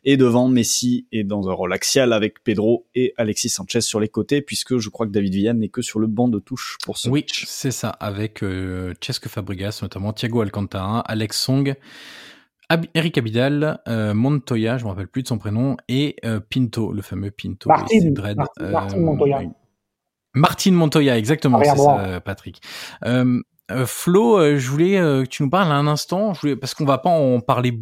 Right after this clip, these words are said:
Speaker 2: enfin, on va en parler un peu du Barça dans le match forcément, mais on va pas faire de vrai focus sur, sur le Barça. Je voulais qu'on profite des compos pour, euh, revenir un peu sur Alexis Sanchez.
Speaker 1: Mm.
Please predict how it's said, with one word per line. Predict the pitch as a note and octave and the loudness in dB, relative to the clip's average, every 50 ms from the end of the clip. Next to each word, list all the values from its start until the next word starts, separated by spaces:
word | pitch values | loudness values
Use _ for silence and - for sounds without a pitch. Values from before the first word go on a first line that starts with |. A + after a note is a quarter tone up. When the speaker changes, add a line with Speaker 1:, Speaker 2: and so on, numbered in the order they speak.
| A#2 - | -10 -14
Speaker 2:
enfin, | - - G#2+ - - | -12 -10 -10 -10 -10
on | F#2+ | -10
va | F#2 F#2+ | -8 -8
en | F#2+ G2+ | -8 -4
parler | - B2 B2 B2 | -4 -2 0 0
un | A#2+ | -2
peu | A#2 - A#2 | -2 -2 -6
du | G#2+ | -4
Barça | G#2 G#2 G#2 - A2+ | -4 -6 -6 -6 -6
dans | G2+ A2 | -4 -4
le | G#2+ | -2
match | A2+ A2+ A2+ - - | -2 -2 -4 -6 -10
forcément, | A2 - - C#3 D3 D3+ C#3 | -10 -4 -2 0 0 2 2
mais | A#2+ G#2 - _ - - - - - _ _ - | 0 -2 -4 _ -20 -20 -20 -20 -20 _ _ -6
on | G2+ A2 | -6 -4
va | A2 | -2
pas | - C3 | -2 -2
faire | - - C#3+ | 0 0 -2
de | B2+ A#2 | 0 0
vrai | G#2 G#2+ B2+ B2 | 0 0 0 -2
focus | - - B2 - - - - | 0 -2 -6 -6 -6 -12 -10
sur, | - - - B2 A2 G#2+ G#2 | -10 -6 -4 -4 -2 -2 -4
sur | - - A2 G#2+ | -6 -6 -4 -4
le | G#2+ | -2
Barça. | G#2 A2+ G#2+ - - - D#2+ E2 _ _ _ - - - - - - _ _ - | -2 -4 -6 -6 -6 -6 -6 -6 _ _ _ -20 -20 -18 -18 -18 -20 _ _ -12
Je | A2+ A2+ | -10 -8
voulais | A2+ A#2+ C3+ C#3+ | -4 -4 -4 -2
qu'on | - C3 A#2 A2+ A2+ A2 A2 G#2+ G#2+ G2+ F#2+ F#2+ G#2+ | 0 0 0 2 2 2 0 0 -2 -2 -4 -6 -8
profite | - - C3+ - - D3 C3+ A#2+ | -4 -4 -4 -4 -2 -4 -2 -2
des | A#2 G#2+ | -2 -4
compos | _ - C3 A#2+ - - D#3+ F3+ F3 | _ -2 -4 -4 -2 0 -2 -2 -2
pour, | _ - - A#2+ A#2 A2+ G#2+ | _ -8 -6 -2 0 0 0
euh, | G#2+ | 0
revenir | - A#2+ A#2+ C3+ D#3+ - | 0 -2 -2 0 0 -2
un | - | -2
peu | - - F3 | -2 -2 -4
sur | - - A#2+ | -4 -2 -2
Alexis | G#2+ A2+ A#2 - - D#3+ | 0 0 -2 -2 -4 -4
Sanchez. | - D#3 C3 A#2 - B2 B2 B2+ B2 - _ _ _ _ _ - - - | -2 -2 -2 0 0 -2 0 -2 -4 -6 _ _ _ _ _ -16 -6 -2
Speaker 1:
Mm. | B2 | -2